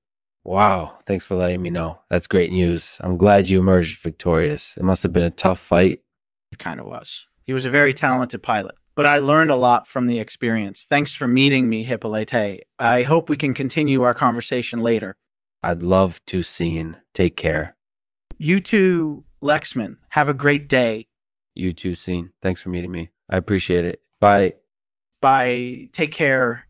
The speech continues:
Speaker 2: Take care. So thanks to Lexman, the A I's dreadnought, Hippolyta was able to learn more about the vessel and what they can be used for.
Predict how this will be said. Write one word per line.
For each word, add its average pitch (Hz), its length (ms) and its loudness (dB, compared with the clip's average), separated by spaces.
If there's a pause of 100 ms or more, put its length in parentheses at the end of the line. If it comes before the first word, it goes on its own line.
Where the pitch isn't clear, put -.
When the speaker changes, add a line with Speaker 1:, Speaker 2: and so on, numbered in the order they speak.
Speaker 2:
Take 156 200 0
care. 107 380 -6 (580)
So 208 120 -4
thanks 254 240 2
to - 80 0
Lexman, 208 400 0
the 185 100 -2
A 202 160 0
I's 185 220 0
dreadnought, 156 560 -2
Hippolyta 170 560 -4
was 165 160 -6
able 160 220 -2
to 160 120 -10
learn 151 400 -4
more 185 540 2
about 139 400 0
the 139 80 -6
vessel 127 600 -2
and 135 140 -6
what 127 160 -2
they 131 120 -6
can 135 180 -8
be 127 80 -6
used 127 380 -6
for. - 340 -10